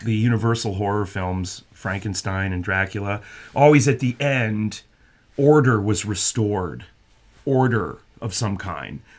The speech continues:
Like, they burned Dracula up in the burning castle and he died and order was restored, you know. But that, that's, that's the old school horror. And the new horror is sort of like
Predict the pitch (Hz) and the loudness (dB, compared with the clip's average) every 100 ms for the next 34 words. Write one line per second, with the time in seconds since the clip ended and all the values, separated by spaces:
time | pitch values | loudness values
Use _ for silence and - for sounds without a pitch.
0 | - 104 - 113 92 - 127 131 123 117 | -10 -8 -2 -2 -2 0 2 2 2 2
1 | 95 117 113 110 110 101 95 92 95 92 | -2 0 0 0 -2 -2 -2 -4 -6 -4
2 | 104 98 90 101 101 98 95 - 92 87 | -4 -4 -4 -4 -2 -4 -4 -2 0 0
3 | - 65 - - - 87 87 87 92 90 | -4 -10 -10 -14 -12 -10 -8 -8 -2 0
4 | 87 82 82 85 67 76 _ - _ _ | 0 -2 -6 -8 -10 -16 _ -20 _ _
5 | _ _ _ _ 110 104 101 92 90 87 | _ _ _ _ -4 -2 -2 -4 -4 -6
6 | 92 - 95 87 65 57 - _ - - | -6 -4 -2 -2 -4 -6 -12 _ -20 -20
7 | _ 95 87 80 85 92 135 127 135 127 | _ -10 -8 -8 -6 0 0 4 2 2
8 | 131 131 - - 127 - 123 113 131 143 | 2 2 0 -2 -2 -2 0 2 2 0
9 | 143 - 98 92 92 90 95 107 107 113 | -2 -2 -2 -2 -2 0 0 0 2 4
10 | 135 147 120 110 101 95 - 104 92 92 | 4 4 2 2 0 -2 -4 -6 -4 -4
11 | 82 | -6